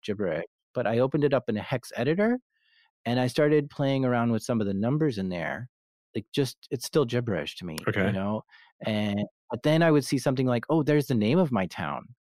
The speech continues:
Speaker 1: and there's the date on my town, the year." And you could see, you know, just little things like this in, in there. And then I would look for how much money I had,
Speaker 2: <laughs>
Speaker 1: and then I would change the number there.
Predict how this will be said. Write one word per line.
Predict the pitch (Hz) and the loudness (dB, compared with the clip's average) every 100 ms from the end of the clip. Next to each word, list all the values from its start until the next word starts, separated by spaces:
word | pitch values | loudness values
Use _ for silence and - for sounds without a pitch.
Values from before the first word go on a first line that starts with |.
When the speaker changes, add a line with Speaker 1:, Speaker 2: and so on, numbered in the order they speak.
| _ _ _ - | _ _ _ -2
Speaker 1:
and | 120 | 2
there's | 131 151 147 135 - _ _ - | 4 4 2 -2 -12 _ _ -4
the | |
date | 117 123 143 - - - - | -2 0 0 -2 -12 -14 -6
on | 117 | -2
my | 107 | -2
town, | 104 110 92 | -2 -2 -2
the | 92 | -4
year." | 107 117 156 90 - | -4 0 2 0 -4
And | 123 127 | -2 0
you | 127 | 2
could | 139 | -2
see, | - 156 143 | 0 0 0
you | 147 | 0
know, | 135 | 0
just | 127 143 147 | 0 -4 0
little | 180 214 202 | 2 2 2
things | 196 180 | 2 2
like | 165 139 | 2 2
this | 160 107 95 - - _ _ _ _ _ - | 2 2 0 -8 -14 _ _ _ _ _ -4
in, | 139 147 | 0 2
in | 147 143 156 | 0 0 0
there. | 127 139 - - | 0 -2 -6 -4
And | 127 139 | -2 0
then | 147 156 156 - _ _ _ _ - | 2 2 0 -4 _ _ _ _ 0
I | 147 | 4
would | 156 156 | 4 4
look | 143 170 165 | 4 2 0
for | - 156 151 151 151 | 2 4 6 6 4
how | 135 143 | 2 0
much | 151 131 | 0 0
money | 117 107 139 175 | -2 0 2 2
I | |
had, | 170 185 214 247 147 - - | 2 2 2 0 -6 -16 -18
Speaker 2:
<laughs> | - - - | -14 -8 -2
Speaker 1:
and | 127 | 0
then | 135 | 2
I | 131 | 2
would | 127 127 - | 2 -2 -6
change | 131 139 151 143 | 0 2 2 0
the | - | 0
number | 131 120 139 170 165 | 2 2 2 4 4
there. | 123 120 135 196 240 | 4 2 4 4 2